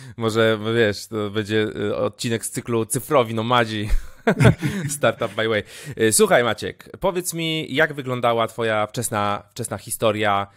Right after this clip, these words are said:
e, jak to się, jak to się wszystko, wszystko zaczęło, co robiłeś gdzieś tam w okolicach szkoły, studiów,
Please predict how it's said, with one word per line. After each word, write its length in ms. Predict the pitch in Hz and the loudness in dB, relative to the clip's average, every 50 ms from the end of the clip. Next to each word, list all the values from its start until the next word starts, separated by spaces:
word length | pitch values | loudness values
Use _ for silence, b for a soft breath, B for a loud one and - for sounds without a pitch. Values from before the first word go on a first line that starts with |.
| b b b b b - | b b b b b -6
e, 280 | 101 98 95 95 92 95 | -2 0 0 0 0 0
jak 300 | 101 110 110 104 - - | 0 0 0 0 -2 -4
to 120 | - 113 | -10 -10
się, 160 | 104 - 117 104 | -8 -4 -2 -2
jak 300 | 104 101 101 107 - - | 0 0 -2 -2 -4 -8
to 80 | 127 | -12
się 120 | - - - | -12 -10 -8
wszystko, 380 | - - - - 110 104 104 | -8 -6 -2 0 2 2 2
wszystko 240 | 101 - - - 107 | 0 -4 -8 -8 -8
zaczęło, 720 | 101 98 - - 127 120 113 110 110 107 107 104 104 - _ | -10 -8 -4 -2 0 2 2 4 4 4 2 2 0 -2 _
co 160 | - - 135 | -6 -2 0
robiłeś 520 | 113 110 104 110 110 107 101 101 98 95 101 | 0 0 0 -2 -2 0 0 0 0 -4 -8
gdzieś 240 | 101 101 95 - - | -16 -16 -14 -10 -4
tam 420 | 101 95 92 92 95 95 95 95 | 0 0 0 0 -2 -6 -10 -12
w 80 | 95 104 | -12 -12
okolicach 580 | - - 98 92 - - 95 92 92 90 - | -10 -10 -10 -10 -8 -6 -4 -4 -4 -4 -6
szkoły, 500 | - - - - 104 104 107 104 101 98 | -12 -12 -6 -4 -2 -2 0 -2 -2 -4
studiów, 720 | - - - - 113 98 90 101 98 95 95 95 - - _ | -4 -6 -8 -8 -10 -10 -6 -6 -4 -4 -4 -6 -8 -14 _